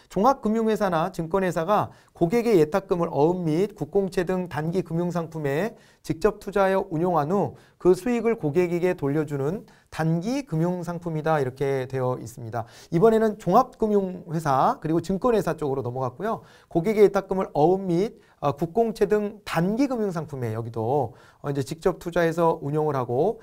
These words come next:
그 수익을 고객에게 돌려준다라고 했으니까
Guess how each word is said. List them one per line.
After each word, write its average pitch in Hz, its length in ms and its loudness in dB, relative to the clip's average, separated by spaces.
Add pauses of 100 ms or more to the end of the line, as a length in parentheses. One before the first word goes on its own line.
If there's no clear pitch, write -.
(180)
그 175 140 2
수익을 247 420 0
고객에게 180 500 0
돌려준다라고 170 840 2
했으니까 147 540 -2